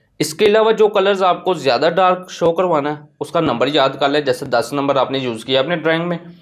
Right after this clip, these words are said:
तो दस नंबर को ज़्यादा डार्क करना है या लाइट करना, उस हिसाब से इसका लाइन वेट सेट कर सकते हैं। सारे मैंने लाइन वेट इसको सेट कर लिए, save and close। Then एक विंडो बना लेता हूँ मैं प्लान के गिर्द,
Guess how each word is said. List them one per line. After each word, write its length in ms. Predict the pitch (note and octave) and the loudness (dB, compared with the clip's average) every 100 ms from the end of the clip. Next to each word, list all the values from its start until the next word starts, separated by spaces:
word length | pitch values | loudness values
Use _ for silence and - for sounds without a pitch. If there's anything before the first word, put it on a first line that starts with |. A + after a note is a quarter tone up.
| _ _ - | _ _ -8
तो 80 | |
दस 220 | B2+ B2 B2 | -2 -2 0
नंबर 180 | B2+ C3 | -4 -2
को 120 | C#3 | -2
ज़्यादा 260 | B2 A2+ C3 | 0 0 2
डार्क 260 | C#3 B2+ B2 | 2 0 0
करना 200 | B2+ B2+ | -2 -2
है 80 | |
या 80 | B2+ | -2
लाइट 240 | A2+ G#2+ A2 | 0 0 0
करना, 200 | C3 C#3 | -4 -4
उस 200 | - C3+ | -8 -10
हिसाब 240 | C#3 C3+ | -2 -2
से 100 | G#2+ | -2
इसका 160 | A2 - | -6 -2
लाइन 200 | B2+ G2+ | -2 0
वेट 140 | A2 | -2
सेट 200 | G#2+ G2+ | -4 -8
कर 140 | - G2 | -6 -10
सकते 300 | - - - | -12 -20 -20
हैं। 80 | - _ _ _ _ - | -20 _ _ _ _ -8
सारे 280 | - B2+ | -2 0
मैंने 160 | D3+ D#3+ | 2 0
लाइन 260 | C#3 A#2 B2+ | 0 0 -2
वेट 160 | C3+ | -2
इसको 360 | C#3+ C#3 C3+ - | -4 -6 -6 -8
सेट 260 | - A2+ G#2 | -6 -4 -2
कर 180 | B2 A#2 | -2 0
लिए, 200 | C#3+ D#3 D#3 - _ _ | 2 0 -2 -16 _ _
save 300 | - A#2+ A#2 | -6 0 2
and 160 | B2+ C3 | 0 -2
close। 340 | A2+ A2+ D#3+ - - - _ _ _ _ _ _ | 0 2 2 -2 -16 -20 _ _ _ _ _ _
Then 340 | A#2+ A2+ A#2+ B2+ - - | -4 -2 -2 -6 -10 -6
एक 140 | A2 | -6
विंडो 260 | G#2 G2+ A#2 | -4 -2 -2
बना 200 | C#3+ C3 | 0 -2
लेता 240 | G2 G#2 | -2 -2
हूँ 80 | C#3+ | 0
मैं 120 | D#3 D#3 - _ _ | -2 -4 -14 _ _
प्लान 280 | A2+ G#2 G2+ | -2 -2 -2
के 120 | G#2+ C#3 | -2 0
गिर्द, 280 | D#3 D3+ | 0 -2